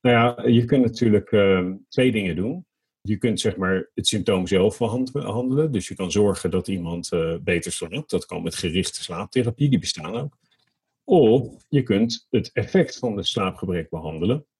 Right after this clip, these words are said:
Dus, eh, bijvoorbeeld zorgen dat iemand, als hij slecht slaapt, dat hij zich daar wat minder zorgen over gaat maken.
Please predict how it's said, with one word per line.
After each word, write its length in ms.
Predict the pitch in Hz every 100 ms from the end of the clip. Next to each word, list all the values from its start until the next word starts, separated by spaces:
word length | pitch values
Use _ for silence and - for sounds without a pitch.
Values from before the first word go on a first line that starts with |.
| _ _ _ _
Dus, 340 | 95 92 - -
eh, 320 | 92 - 92
bijvoorbeeld 560 | - - - 98 104
zorgen 400 | - - - 110
dat 140 | 107 92
iemand, 440 | - 87 92 -
als 140 | 90 -
hij 100 | 85
slecht 300 | - - -
slaapt, 420 | 135 113 101 -
dat 140 | 104
hij 100 | 98
zich 180 | 87 90
daar 220 | 104 90
wat 140 | 101 113
minder 220 | 85 95
zorgen 360 | 147 139 -
over 220 | 90 90 -
gaat 180 | 82
maken. 400 | 85 76 - -